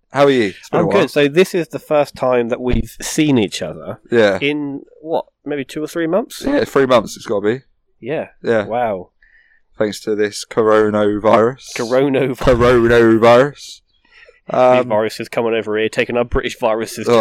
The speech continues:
Speaker 2: jobs.
Speaker 1: how dare they? How dare they? Whatever happened to the good old, you know, swine flu
Speaker 2: English
Speaker 1: and
Speaker 2: flu, bird
Speaker 1: English
Speaker 2: flu,
Speaker 1: flu. <laughs>
Speaker 2: foot and mouth disease. Nothing is more
Speaker 1: Mad
Speaker 2: British,
Speaker 1: cow disease, come on.
Speaker 2: nothing is more British disease than a foot and mouth.
Speaker 1: And here it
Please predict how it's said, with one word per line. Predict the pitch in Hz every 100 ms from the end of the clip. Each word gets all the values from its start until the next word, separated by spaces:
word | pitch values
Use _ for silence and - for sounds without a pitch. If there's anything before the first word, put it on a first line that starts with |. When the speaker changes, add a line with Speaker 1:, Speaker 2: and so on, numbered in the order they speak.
| 107 98
Speaker 2:
jobs. | 90
Speaker 1:
how | 113
dare | - 104 98
they? | - 95 - _
How | - 120 113 110 107 _
dare | 113 98 92
they? | 90 90 - _ _ _ _ _
Whatever | 143 139
happened | 143 120
to | 135
the |
good | 117 139
old, | 120 113 - -
you | 120
know, | 104 104 107 _
swine | - 131 120 117 101
flu | - 117
Speaker 2:
English | 110 107 98 -
Speaker 1:
and | 110 98
Speaker 2:
flu, | - _ _
bird | 135 127
Speaker 1:
English | 131
Speaker 2:
flu, | 147 123 120 117 156
Speaker 1:
flu. | - 185
<laughs> |
Speaker 2:
foot | - 240 170
and | 147
mouth | 127 127
disease. | - 107 107 104 - -
Nothing | 160 175 175 160
is | 131
more | 139 131 120
Speaker 1:
Mad | 131 135
Speaker 2:
British, | 131 143
Speaker 1:
cow | 131 117
disease, | 107 104 98 98
come | 127 110
on. | 95 92
Speaker 2:
nothing | 135 143
is | 135
more | 135
British | 120 127 110
disease | - 110 107 104
than | 110 101
a | 101 -
foot | - - 135 -
and | 110
mouth. | 107 101 90 - - -
Speaker 1:
And | 107
here | 113
it | 120